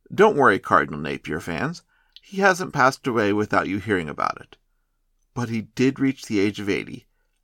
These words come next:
therefore automatically losing his ability to vote in conclaves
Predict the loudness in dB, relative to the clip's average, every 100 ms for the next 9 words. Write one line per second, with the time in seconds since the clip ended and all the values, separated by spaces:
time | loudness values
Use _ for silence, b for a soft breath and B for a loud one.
0 | -4 0 0 2 0 2 2 4 6 6
1 | 6 -2 0 0 -2 -4 -6 -6 -6 -2
2 | 0 2 0 -4 -2 -2 -2 -6 -8 -2
3 | -2 -4 -8 -8 -8